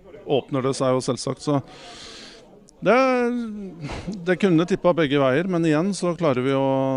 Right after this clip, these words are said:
å, å, å få det i vår favør, og det, det er all ære til, eh, til Joey, trenerteamet og, og gutta,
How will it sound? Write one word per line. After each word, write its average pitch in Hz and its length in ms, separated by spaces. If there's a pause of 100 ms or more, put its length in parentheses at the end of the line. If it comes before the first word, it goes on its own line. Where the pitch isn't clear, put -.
(140)
å, 147 160
å, 151 320 (380)
å 147 40
få 120 220
det 127 80
i 120 80
vår 110 160
favør, 104 380
og - 80
det, 110 100 (1040)
det 135 80
er 139 80
all 127 160
ære 117 320
til, 120 240
eh, 117 320
til 127 160
Joey, 127 240
trenerteamet 127 560
og, 131 220
og 131 100
gutta, 123 240